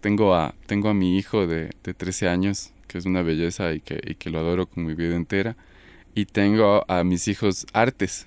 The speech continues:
que son estas canciones, ¿no? Entonces, recién salió esta primera canción en noviembre del año pasado. Y digo, "Ahí está.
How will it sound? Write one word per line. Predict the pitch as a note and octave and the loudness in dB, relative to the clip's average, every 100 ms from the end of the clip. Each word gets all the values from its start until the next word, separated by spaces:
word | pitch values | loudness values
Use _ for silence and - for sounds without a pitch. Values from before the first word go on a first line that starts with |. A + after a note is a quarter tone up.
| - | -10
que | G#2 | -6
son | - G#2 | -2 0
estas | G#2 G2 F#2+ | 0 -4 -4
canciones, | - F2+ - B2+ A2+ F2+ - | -2 -2 2 2 2 -2 -6
¿no? | F#2+ C3 - - - - | -6 -8 -12 -20 -20 -20
Entonces, | - G#2+ G2+ F#2 | -12 -6 -4 0
recién | F#2+ - A2 B2 | 0 0 2 2
salió | - G2 F2+ F#2+ | 0 -2 2 2
esta | G2 - | 0 -2
primera | - F2+ F2+ F2+ | -6 -4 -4 -4
canción | E2+ - F2+ F2+ | -6 -6 -4 -2
en | E2+ | -2
noviembre | E2 D#2+ E2 F#2+ | -4 -2 -2 0
del | F2 | -2
año | E2 E2 | -2 -4
pasado. | - - D#2+ D2 - _ _ _ _ - - - _ - - - | -8 -8 -8 -8 -12 _ _ _ _ -20 -20 -20 _ -18 -10 -4
Y | F#2+ | 2
digo, | F2+ F2+ F#2 - - | 4 4 2 0 -8
"Ahí | F#2+ | -12
está. | A2 - B2+ A2 | -12 -10 -10 -10